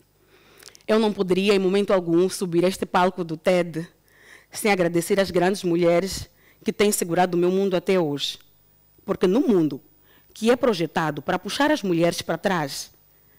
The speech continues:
é necessário que nós nos juntemos e façamos o movimento contrário. Muito obrigada à minha mãe, Lizarda da Barca,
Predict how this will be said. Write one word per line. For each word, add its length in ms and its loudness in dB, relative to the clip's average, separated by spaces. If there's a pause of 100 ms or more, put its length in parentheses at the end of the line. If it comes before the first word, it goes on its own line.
(1300)
é 100 -2
necessário 720 -2 (320)
que 100 2
nós 280 2
nos 140 -2
juntemos 800 0 (440)
e 320 0
façamos 500 -4
o 40 -4
movimento 640 0 (580)
contrário. 600 -4 (1900)
Muito 320 2
obrigada 440 0
à 40 2
minha 200 2
mãe, 380 0 (260)
Lizarda 420 0
da 120 -2
Barca, 440 -2